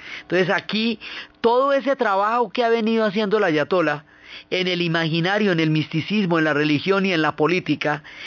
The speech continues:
lo va a convertir en la figura elegida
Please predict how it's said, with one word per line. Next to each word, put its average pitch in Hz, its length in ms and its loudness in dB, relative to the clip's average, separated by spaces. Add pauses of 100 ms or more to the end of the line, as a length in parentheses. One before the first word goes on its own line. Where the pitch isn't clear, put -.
(180)
lo 190 300 4
va 233 280 0
a - 100 -6
convertir 190 720 -2
en 220 320 0
la 185 160 0
figura 226 460 0
elegida 185 580 0